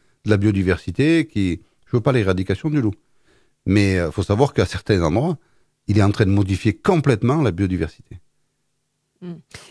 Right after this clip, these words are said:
Speaker 2: Dernière question, Christian Hubot, ce sera sur votre sensibilité politique. Elle demandera certainement une réponse rapide. Euh, votre sensibilité, les Républicains,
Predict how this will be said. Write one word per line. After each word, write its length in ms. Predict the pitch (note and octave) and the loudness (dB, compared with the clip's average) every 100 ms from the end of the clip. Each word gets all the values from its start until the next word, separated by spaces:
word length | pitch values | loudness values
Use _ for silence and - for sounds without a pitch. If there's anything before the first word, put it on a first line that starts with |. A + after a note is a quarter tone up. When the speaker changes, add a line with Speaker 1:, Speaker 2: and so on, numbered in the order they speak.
| F#3 | 0
Speaker 2:
Dernière 320 | A#3 A3+ A3+ | 2 2 -2
question, 400 | A3+ G3+ G#3 G3 | -6 -8 -6 -8
Christian 360 | - F#3+ - | -10 -16 -6
Hubot, 260 | G#3 F#3 G#3+ | -4 -4 -6
ce 120 | G#3+ | -10
sera 140 | G3 G3 | -14 -14
sur 160 | G#3+ | -12
votre 200 | G3+ G3 - | -8 -8 -8
sensibilité 680 | A3+ - G#3+ G3+ G3 - | -12 -10 -12 -10 -10 -8
politique. 420 | G3+ G#3 F#3 F3 B3 | -6 -6 -8 -8 -4
Elle 80 | G3+ | -2
demandera 340 | F#3+ F3+ F#3 | -2 -4 -6
certainement 400 | G3+ G3+ A3 A3 | -8 -10 -8 -6
une 120 | G#3 | -6
réponse 360 | G3 G3 A3+ - | -8 -10 -16 -16
rapide. 800 | - G#3 G3+ - A#3 D#4 A#3+ G#3 - - _ | -8 -8 -6 -6 -2 0 2 0 -2 -20 _
Euh, 280 | F#3 F#3+ F#3 | -2 2 0
votre 300 | F#3 F3+ G#3+ | -2 -6 -8
sensibilité, 500 | - A#3 A3+ A3 G#3 | -6 -10 -8 -8 -6
les 100 | C#4+ | -4
Républicains, 600 | B3 A#3 C4 B3+ - A#3+ | -4 -6 -8 -14 -12 -14